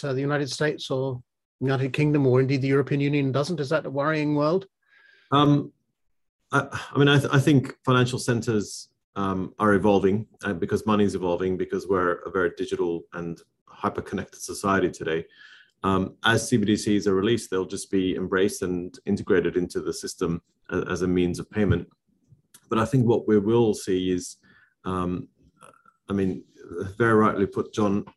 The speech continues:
Speaker 2: uh, people like trading with financial centers 'cause it's convenient and it's easy. So there is, uh, an, almost a, a race to, to be the C B D C center. Uh, I know the U K staked its position on this at the Treasury, uh, a few weeks ago.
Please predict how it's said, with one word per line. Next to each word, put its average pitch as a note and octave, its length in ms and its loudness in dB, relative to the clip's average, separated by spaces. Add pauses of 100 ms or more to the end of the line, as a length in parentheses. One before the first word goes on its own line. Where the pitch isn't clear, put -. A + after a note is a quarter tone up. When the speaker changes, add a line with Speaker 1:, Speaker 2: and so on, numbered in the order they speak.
Speaker 2:
uh, G2 260 -2 (280)
people A2+ 240 0
like G#2 300 0
trading G2+ 640 0
with F#2+ 360 -4
financial G2 360 -6
centers G#2+ 380 -4
'cause F#2 160 -8
it's F2+ 120 -8
convenient G2 480 2
and F2+ 80 -2
it's - 180 -8
easy. G2+ 460 0 (420)
So A2 160 0
there G#2+ 200 6
is, A#2+ 340 4 (160)
uh, F#2+ 220 -8
an, G#2 180 -8
almost G#2+ 480 0
a, F#2 160 -2
a F#2+ 100 -4
race G2 560 0 (140)
to, F#2 300 -2
to - 240 -16
be F#2 420 -2 (240)
the F#2+ 420 0
C F#2+ 200 -8
B F2 120 -4
D F2 120 -4
C F2+ 180 -6
center. F2+ 460 -6 (200)
Uh, F2+ 140 -6
I F#2+ 120 -6
know F#2 100 0
the F2+ 100 -2
U F2 160 -4
K F#2 200 -2
staked E2+ 360 -4
its - 140 -12
position F2 420 -6
on F2 100 -2
this E2+ 180 -4
at - 80 -12
the - 60 -20
Treasury, F2 640 -2
uh, F2 100 -8
a - 100 -10
few F2+ 180 -6
weeks F2+ 220 0
ago. F#2 260 2